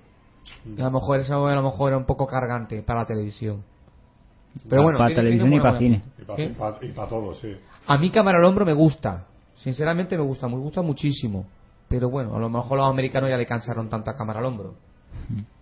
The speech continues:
Speaker 2: Eso tiene un nombre, ¿no? No es cámara al hombro, se llama
Speaker 3: Eh, sí, no me acuerdo.
Speaker 2: Tiene, tiene un nombre, no sé.
Speaker 1: A ver, estamos en el veintiuno, ¿no?
Speaker 3: Sí.
Speaker 1: Sí, es que no, no,
Speaker 3: Tenemos
Speaker 1: no me lo
Speaker 3: Jimmy
Speaker 1: acuerdo.
Speaker 3: P, que es una película americana y francesa, un drama,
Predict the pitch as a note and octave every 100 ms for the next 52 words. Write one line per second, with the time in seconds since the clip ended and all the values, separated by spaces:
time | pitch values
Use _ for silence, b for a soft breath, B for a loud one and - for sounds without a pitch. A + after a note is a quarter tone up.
0 | - C#3 E3 C#3 C3 C#3+ G#2 E3 E3+ C3+
1 | C3 - - B2+ B2 A2+ G2+ G#2+ A2+ B2
2 | C#3+ D#3 F#3+ G2+ G2 F#2 F#2 F#2 - -
3 | A2 - - - F2 - - D3+ C3+ B2
4 | A#2 C3 B2+ G2+ F#2+ F#2 F#2+ F#2+ _ _
5 | _ _ _ _ - A2+ G#2 A2+ B2+ D3+
6 | C3 G2+ G2+ B2+ G#2 D3 - - - A#2
7 | - - - G#2+ G#2 - F#2+ A2 A#2+ B2+
8 | B2 A#2+ A2 - - A2+ B2+ C3 B2 D3+
9 | D3+ - _ _ _ - G#2 A2+ G#2 G#2
10 | G2+ G#2+ G2+ G2+ G2 F#2+ F#2+ F#2 F#2+ F#2+
11 | - G#2 G2 G2+ G2+ B2+ B2+ A2 A2+ B2
12 | C3